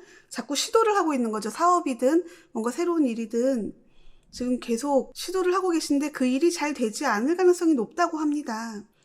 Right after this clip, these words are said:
뭔가 새로운 걸 꿈꾸고 계시는 것 같아요. 새로운 사업을 해서 내가 성공하겠다라거나 아니면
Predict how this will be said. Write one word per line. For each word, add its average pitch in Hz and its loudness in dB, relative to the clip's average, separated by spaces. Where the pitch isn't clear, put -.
뭔가 240 0
새로운 453 6
걸 427 6
꿈꾸고 415 4
계시는 349 2
것 233 2
같아요. 226 -4
새로운 349 6
사업을 370 4
해서 330 2
내가 262 4
성공하겠다라거나 302 2
아니면 277 2